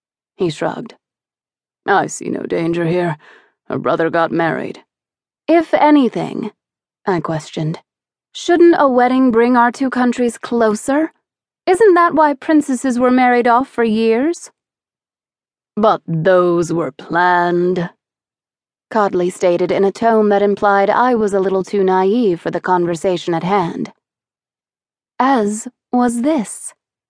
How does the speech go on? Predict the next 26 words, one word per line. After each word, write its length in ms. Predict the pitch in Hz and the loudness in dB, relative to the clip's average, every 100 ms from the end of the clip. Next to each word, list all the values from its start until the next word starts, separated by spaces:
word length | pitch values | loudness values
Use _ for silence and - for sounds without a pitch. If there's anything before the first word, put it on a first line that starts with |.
| _ - | _ -8
I 120 | 180 | -6
countered. 520 | 156 160 151 170 180 - _ _ _ _ _ _ _ _ _ _ _ | -4 -4 -4 -6 -10 -14 _ _ _ _ _ _ _ _ _ _ _
"We 200 | - 330 | 0 2
all 340 | 359 339 370 381 | 6 6 6 6
knew 420 | 277 254 262 247 | 4 4 4 4
Aaron 380 | 226 240 254 233 | 4 4 4 2
and 220 | 208 208 | 2 0
Camille 480 | 214 226 240 247 208 | 0 0 2 2 2
would 140 | 208 | 0
wed 240 | 220 294 349 | 2 0 2
one 300 | 196 160 160 | 0 0 -2
day. 360 | 160 151 165 - - _ _ _ | -2 -4 -6 -12 -20 _ _ _
It 100 | 214 | -10
simply 380 | - 320 311 320 | -2 2 4 4
happened 420 | 262 226 262 277 | 2 2 0 -2
sooner 320 | - 196 196 | 0 0 2
than 140 | 220 233 | 0 0
expected." 680 | 277 - 370 - 180 170 190 _ _ _ _ _ _ _ _ _ _ _ _ _ _ - | -2 -4 -6 -4 -4 -4 -8 _ _ _ _ _ _ _ _ _ _ _ _ _ _ -6
"She 160 | - 180 | -2 0
doesn't 380 | 156 160 165 | 0 -4 -2
get 160 | 165 160 | -2 -2
it," 240 | 160 - - _ _ _ _ _ _ | -4 -8 -20 _ _ _ _ _ _
he 140 | 214 | 0
muttered 460 | 185 170 165 160 151 | 0 0 -2 -6 -6
to 120 | 190 | -4
Andrews. 640 | 175 165 170 170 175 - | -2 -2 -2 -2 -4 -8